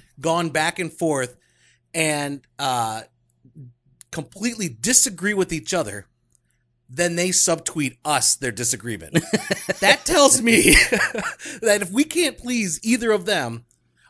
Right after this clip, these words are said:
Speaker 1: we must be doing something right. I'm
Speaker 2: So,
Speaker 1: sorry, I mean that. I,
Speaker 2: yeah,
Speaker 1: I,
Speaker 2: you're not
Speaker 1: I
Speaker 2: talking about the two people we just interviewed, though.
Speaker 1: No, no, I'm
Speaker 2: Yeah.
Speaker 1: not talking about those two. I'm talking about, <clears throat> which is why I didn't want to
Speaker 2: Yeah.
Speaker 1: tweet it out, 'cause I was like, people might me-, think
Speaker 2: Yeah.
Speaker 1: I'm talking about these
Speaker 2: Yeah,
Speaker 1: two
Speaker 2: well, listen,
Speaker 1: individuals.
Speaker 2: like, we got, we, we did the interviews. I hope you guys liked them. Most of you guys really appreciated the di-, dialogue. Even people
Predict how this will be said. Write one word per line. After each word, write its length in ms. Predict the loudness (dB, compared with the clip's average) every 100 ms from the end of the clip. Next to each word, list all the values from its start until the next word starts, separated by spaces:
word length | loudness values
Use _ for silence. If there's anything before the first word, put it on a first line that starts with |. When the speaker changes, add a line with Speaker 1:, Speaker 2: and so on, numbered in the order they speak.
| _
Speaker 1:
we 180 | 2 4
must 220 | 4 0
be 80 | -6
doing 240 | -6 -4
something 220 | -4 -6 -6
right. 220 | -6 -8 _ _ -4
I'm 80 | 2
Speaker 2:
So, 60 | 6
Speaker 1:
sorry, 240 | 6 6
I 100 | 6
mean 160 | 4 2
that. 220 | 0 -2
I, 60 | -4
Speaker 2:
yeah, 120 | 0
Speaker 1:
I, 20 |
Speaker 2:
you're 120 | 6 8
not 80 | 8
Speaker 1:
I 80 |
Speaker 2:
talking 140 | 4 4
about 120 | 0
the 80 | 0
two 140 | -2 -2
people 180 | 0
we 80 | -2
just 120 | -2 -2
interviewed, 300 | -2 -2 -8
though. 220 | -14 -18 -2
Speaker 1:
No, 180 | 0
no, 100 | 2
I'm 80 | 0
Speaker 2:
Yeah. 60 | 0
Speaker 1:
not 80 | 0
talking 140 | 0
about 100 | 0
those 160 | -2 -2
two. 80 | -4
I'm 100 | -4
talking 160 | -2
about, 260 | -2 -4 -8 -14 -10
<clears throat> 180 | -8 -4
which 140 | 0
is 80 | 0
why 200 | 4 6
I 40 | 6
didn't 140 | 4
want 260 | 2 -2 -2
to 140 | 0
Speaker 2:
Yeah. 160 | 4 4
Speaker 1:
tweet 100 | 4
it 60 | 4
out, 120 | 4
'cause 100 | 2
I 40 |
was 80 | -2
like, 160 | -4 -8 -18 _
people 200 | -6 -4
might 340 | -2 -4 -6 -8
me-, 260 | -6 -4 -4
think 220 | 2 2
Speaker 2:
Yeah. 80 | 2
Speaker 1:
I'm 100 | -2
talking 300 | -6 -8 -4
about 100 | -2
these 100 | 4
Speaker 2:
Yeah, 80 | 8
Speaker 1:
two 60 |
Speaker 2:
well, 80 | 10
listen, 200 | 8 6
Speaker 1:
individuals. 220 | 4 2 2
Speaker 2:
like, 60 |
we 100 | 2
got, 280 | 4 4 4
we, 100 | -2 -2
we 100 | -2
did 140 | 0
the 120 | 2
interviews. 340 | 4 6 4 4
I 40 |
hope 120 | -2
you 60 | 0
guys 160 | 0 2
liked 160 | 2
them. 100 | 6
Most 200 | 4 4
of 60 | 0
you 80 | 2
guys 260 | 2 2
really 160 | 0 -2
appreciated 540 | -2 -4 -4 -6 -4
the 80 | -2
di-, 160 | -2 -2
dialogue. 460 | -2 0 2 4
Even 160 | 4 2
people 320 | 0 0 -2